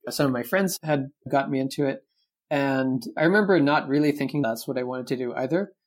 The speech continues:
but I ended up, ended up sticking with it and taking that artificial intelligence class. And that experience really showed me that everything that I didn't like about academia was the opposite situation in software engineering.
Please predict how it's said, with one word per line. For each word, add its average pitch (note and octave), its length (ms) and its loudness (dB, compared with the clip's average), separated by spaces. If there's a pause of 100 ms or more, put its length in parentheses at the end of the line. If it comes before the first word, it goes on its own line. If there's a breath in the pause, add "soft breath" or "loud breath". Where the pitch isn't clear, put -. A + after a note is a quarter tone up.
(160)
but D#3+ 180 2
I D#3+ 120 0
ended G3 320 2
up, C#3 280 0
ended F#3 280 0
up D3+ 140 -2
sticking C#3+ 380 -4
with B2+ 160 -4
it B2+ 200 -4
and B2+ 320 -4 (280)
taking D3 520 0
that B2+ 100 2
artificial C3+ 500 -2
intelligence A#2 560 -6
class. - 420 -10 (380)
And C#3+ 360 0 (440)
that G#3 200 2
experience E3+ 520 2
really D3+ 220 4
showed C3+ 260 2
me D3 120 2
that C3 220 0
everything C#3+ 720 0
that C3+ 160 0
I C3 60 2
didn't C#3 280 -2
like C#3 220 -2
about B2 320 -2
academia D#3 520 0
was C3 200 -2
the C3 100 -4
opposite B2+ 400 -4
situation A#2+ 480 -8
in A2 80 -8
software A#2 320 -6
engineering. G#2+ 440 -12